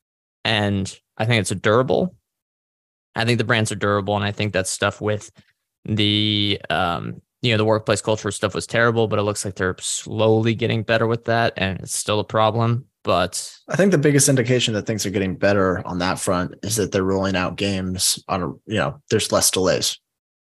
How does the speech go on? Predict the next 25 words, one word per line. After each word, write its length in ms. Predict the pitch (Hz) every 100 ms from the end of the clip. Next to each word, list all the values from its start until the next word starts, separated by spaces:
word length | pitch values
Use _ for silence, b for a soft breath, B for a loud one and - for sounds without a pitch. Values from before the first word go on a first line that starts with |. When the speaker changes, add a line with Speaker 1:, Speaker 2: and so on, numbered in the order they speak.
| _
Speaker 2:
That 160 | - 139
Speaker 1:
Yeah. 220 | 117 95
Speaker 2:
they're, 260 | 98 -
you 140 | 113 110
know, 200 | 78 87
you're 80 | 101
not 180 | 107 104
seeing 220 | 131 117
the 60 | 110
volu-, 440 | 98 101 101 - -
voluntary 640 | 117 107 101 104 104 95 92
resignations, 960 | 92 92 98 95 90 - 98 90 87
people 240 | - 87 92
trying 180 | 101 92
to 60 |
leave, 680 | 90 95 90 90 92 82 -
people, 420 | 113 - 76 69 - _ _ _ _ _ _ _
uh, 520 | - 95 78 69 69 69
'cause 160 | 90 90
obviously 340 | 80 76 85
that 160 | 82 -
<laughs> 100 | -
slows 380 | 117 113 117 -
game 280 | 113 113
development. 680 | 104 95 90 82 87 85